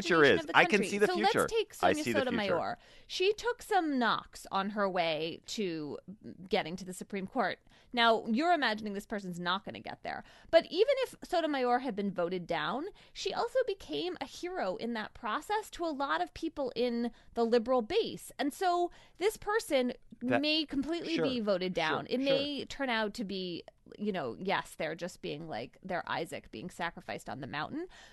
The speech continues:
Speaker 2: But maybe there'll be some political payoff to that down the line,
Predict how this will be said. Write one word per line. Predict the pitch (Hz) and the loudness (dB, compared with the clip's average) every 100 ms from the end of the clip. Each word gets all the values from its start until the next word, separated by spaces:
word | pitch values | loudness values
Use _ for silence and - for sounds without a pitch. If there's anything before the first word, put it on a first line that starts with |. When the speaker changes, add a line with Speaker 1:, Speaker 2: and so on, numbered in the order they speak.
| - | 6
Speaker 2:
But | 339 359 - | 6 6 -2
maybe | 277 302 349 427 | -2 0 0 2
there'll | 440 | 2
be | 427 359 370 | 2 0 0
some | 381 370 349 339 - | 0 0 0 -4 -6
political | 311 339 349 359 | -4 -2 -2 -4
payoff | 320 349 392 262 - - | -2 -2 0 0 -2 -6
to | 185 | 0
that | 170 165 - 196 | 2 2 0 0
down | 180 175 | 0 0
the | 170 | -2
line, | 165 165 156 202 | -2 -2 -4 -4